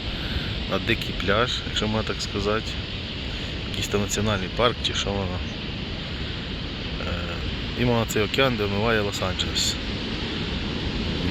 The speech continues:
Трошки є, що від Фран-, від Сан-Франциско десь сто миль.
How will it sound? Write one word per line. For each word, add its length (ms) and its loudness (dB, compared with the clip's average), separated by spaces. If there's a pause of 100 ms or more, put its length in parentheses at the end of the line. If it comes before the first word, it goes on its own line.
(880)
Трошки 340 4
є, 140 6
що 140 0
від 100 0
Фран-, 320 -2
від 140 2
Сан-Франциско 500 2
десь 120 2
сто 160 0
миль. 140 2